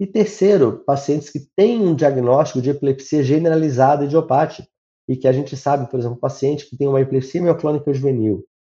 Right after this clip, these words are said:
e teve um status epilético convulsivo por má adesão ao tratamento, a fenitoína vai ter pouco efeito. Então, são situações em que, se a gente tiver uma alternativa, a gente pensaria em usar. O problema é que a gente não tem muitas alternativas, como eu disse, a gente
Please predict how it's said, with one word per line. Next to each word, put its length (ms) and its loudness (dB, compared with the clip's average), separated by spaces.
e 100 -6
teve 180 4
um 40 4
status 440 2
epilético 440 0
convulsivo 520 -4
por 80 0
má 260 4
adesão 420 0
ao 80 2
tratamento, 420 -4
a 60 -2
fenitoína 440 -4
vai 120 -2
ter 180 -6
pouco 480 0
efeito. 360 -6
Então, 280 0
são 160 -2
situações 520 0
em 60 0
que, 100 -10
se 80 0
a 40 4
gente 240 -2
tiver 420 4
uma 180 2
alternativa, 600 0
a 60 -2
gente 240 -6
pensaria 720 -2
em 140 -2
usar. 320 -2
O 500 -10
problema 260 0
é 40 -4
que 60 -2
a 20 0
gente 100 -4
não 140 4
tem 180 4
muitas 320 0
alternativas, 760 2
como 200 -2
eu 80 2
disse, 320 -4
a 40 -12
gente 260 -14